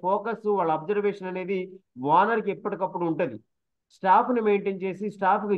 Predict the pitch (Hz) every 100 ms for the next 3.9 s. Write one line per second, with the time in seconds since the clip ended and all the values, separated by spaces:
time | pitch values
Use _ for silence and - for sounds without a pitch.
0 | 151 196 202 202 196 196 160 170 185 175
1 | 175 170 160 165 165 160 151 - 123 104
2 | _ _ _ _ _ _ _ _ _ _
3 | 147 202 202 202 160 180 190 202